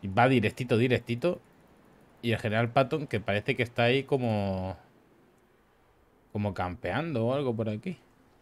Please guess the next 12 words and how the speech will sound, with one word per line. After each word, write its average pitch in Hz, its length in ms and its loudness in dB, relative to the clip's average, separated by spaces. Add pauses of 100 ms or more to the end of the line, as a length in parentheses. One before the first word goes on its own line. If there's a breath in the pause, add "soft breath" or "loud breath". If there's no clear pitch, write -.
(120)
O 107 100 -4
buscando, 123 760 2
buscando, 113 480 -4
parece 117 220 0
que 143 60 -2
está 131 100 -2
buscando 117 300 0
algún 104 180 0
arma 101 220 -2
para 98 100 -8
intentar 95 340 -6
enfrentarse. 92 600 -8